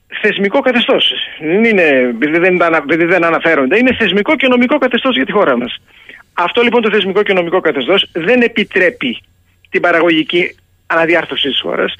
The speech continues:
ε, η οποία επιβάλλεται εάν είναι να αντιμετωπίσουμε τις καταστάσεις που βλέπουμε μπροστά μας και που έχουμε και στη χώρα μας. Αυτό είναι που κάνει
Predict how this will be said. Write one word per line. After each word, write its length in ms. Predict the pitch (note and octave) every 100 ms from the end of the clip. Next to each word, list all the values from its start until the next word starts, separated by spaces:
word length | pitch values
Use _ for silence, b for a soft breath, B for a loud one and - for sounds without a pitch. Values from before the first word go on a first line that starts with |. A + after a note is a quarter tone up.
| B B B B B B
ε, 140 | - - - -
η 100 | B3
οποία 160 | B3 C#4+
επιβάλλεται 800 | C#4+ A3+ E3+ D#3+ D#3+ C3+ - - _ -
εάν 400 | B3+ C#4 C4+ C4+
είναι 420 | B3 D4 D4+ D4
να 120 | C#4
αντιμετωπίσουμε 920 | A#3+ A#3 A3 F#3+ A#3 - B3 C4 C4 D4 - B3
τις 100 | G3+
καταστάσεις 640 | G3+ E3+ G#3+ A#3+ A#3 G#3+
που 140 | G3+ A3 G3+ G3+ G3 F3+ F3
βλέπουμε 280 | G#3+ G#3+ G3
μπροστά 380 | D#3+ C3+ G#3
μας 160 | C4 C4
και 140 | C4
που 100 | -
έχουμε 220 | C#4+ C4 C4+
και 120 | B3+
στη 120 | -
χώρα 260 | B3+ G3 A#2+
μας. 160 | G#2+ -
Αυτό 420 | - F3+ - - C4 A#3+
είναι 380 | F#3+ E3 C#3+ C#3+
που 200 | - D#3
κάνει 400 | D3+ D3 C#3+